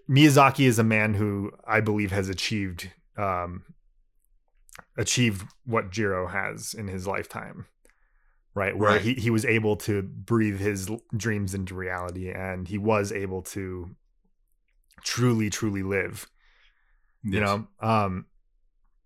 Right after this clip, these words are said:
Speaker 1: and I think that makes him, um,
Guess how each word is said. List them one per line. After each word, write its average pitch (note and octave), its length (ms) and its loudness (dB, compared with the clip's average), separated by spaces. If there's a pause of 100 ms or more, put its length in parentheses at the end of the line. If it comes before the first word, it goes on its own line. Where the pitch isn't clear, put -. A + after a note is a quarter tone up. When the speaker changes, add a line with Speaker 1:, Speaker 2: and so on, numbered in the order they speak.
(200)
Speaker 1:
and A2 300 2
I A2+ 80 2
think C#3+ 160 4
that C3 160 6
makes B2 200 2
him, A2 320 0 (600)
um, G2 520 -6